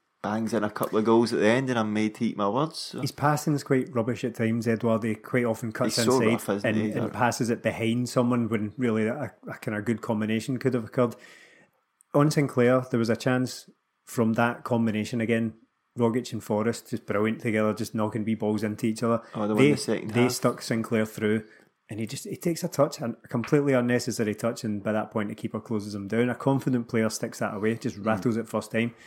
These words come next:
Speaker 2: But we can't keep doing that. We can't keep saying, "Oh, he just needs confidence, he just needs run of games," because he's, he's not, he's not doing it.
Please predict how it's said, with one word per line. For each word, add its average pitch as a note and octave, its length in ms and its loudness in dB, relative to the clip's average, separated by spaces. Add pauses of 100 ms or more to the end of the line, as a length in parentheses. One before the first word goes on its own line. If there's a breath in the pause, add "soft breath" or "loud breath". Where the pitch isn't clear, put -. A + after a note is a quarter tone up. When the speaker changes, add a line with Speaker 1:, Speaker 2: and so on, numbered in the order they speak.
(480 soft breath)
Speaker 2:
But A#2+ 100 4
we B2+ 60 4
can't D#3 240 4
keep C3+ 160 2
doing B2 220 4
that. C#3 240 0
We B2+ 60 -6
can't C3 280 0
keep B2 180 0
saying, A2 400 -2
"Oh, G2 120 -8
he G#2 60 -8
just A2+ 200 -6
needs A2+ 160 -6
confidence, G#2+ 540 -6
he A2+ 100 -2
just A2 180 -6
needs A2 180 -6
run G#2+ 140 -4
of G2+ 60 -8
games," A#2+ 260 -2
because B2 260 -2
he's, A2+ 200 -4 (140)
he's C3 360 -2
not, C#3 260 2
he's A#2 120 -8
not A#2 120 -4
doing A#2 220 0
it. C3+ 100 0